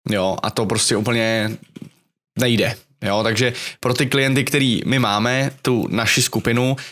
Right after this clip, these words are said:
tak to, to je naprosto normální denní sazba,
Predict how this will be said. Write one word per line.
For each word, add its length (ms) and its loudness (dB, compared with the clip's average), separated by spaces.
tak 340 -2
to, 280 0
to 120 0
je 100 2
naprosto 440 0
normální 460 0
denní 240 2
sazba, 480 0